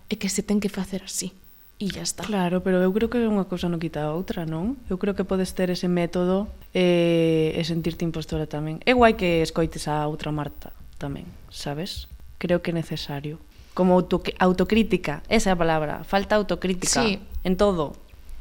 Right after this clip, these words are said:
Speaker 2: Sobre todo nas artes, en plan, neno.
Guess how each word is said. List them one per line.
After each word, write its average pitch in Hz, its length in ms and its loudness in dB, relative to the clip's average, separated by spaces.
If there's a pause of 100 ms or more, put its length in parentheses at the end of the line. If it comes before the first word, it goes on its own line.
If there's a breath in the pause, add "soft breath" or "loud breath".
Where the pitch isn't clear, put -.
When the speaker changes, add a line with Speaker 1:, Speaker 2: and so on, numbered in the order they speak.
(140)
Speaker 2:
Sobre 190 160 4
todo 240 240 8
nas 214 160 6
artes, 208 480 2
en 185 240 -2
plan, 160 560 -6
neno. 175 320 -4